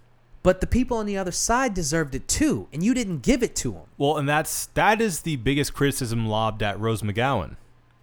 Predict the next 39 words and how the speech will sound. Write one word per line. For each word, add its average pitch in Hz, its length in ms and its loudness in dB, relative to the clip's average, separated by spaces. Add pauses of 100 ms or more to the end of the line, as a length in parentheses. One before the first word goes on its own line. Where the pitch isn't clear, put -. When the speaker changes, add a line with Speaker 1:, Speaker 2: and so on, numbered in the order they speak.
(300)
Speaker 1:
Yeah. 107 320 -12 (100)
Speaker 2:
Another, 101 600 -2
you 113 100 -6
know, 85 180 -4 (360)
huge 147 460 0
name, 110 600 -2 (120)
uh, 101 200 -2
coming 107 240 -4
after 95 320 -4
Weinstein. 107 440 0
Actually, 117 280 -2
I 104 40 -2
think 151 240 -8
the 107 80 -4
first, - 1040 -8
if 127 160 -8
not 127 240 -4
one 120 180 -2
of 110 180 -4
the 113 80 -6
Speaker 1:
Yeah, 139 120 -4
I'm 143 40 -6
Speaker 2:
first. 101 380 -6
Speaker 1:
pretty 120 160 -2
sure 107 160 -4
she - 160 -2
was 101 320 -8 (120)
at 113 140 -6
the 107 60 -12
front 110 300 -8
lines 113 280 -4
of 98 60 -8
that 110 200 -2
battle. 92 260 -8
Speaker 2:
F-, 92 40 -8
absolutely, 107 840 -6
hundred 135 160 -6
percent. 190 500 -2
And 113 480 -4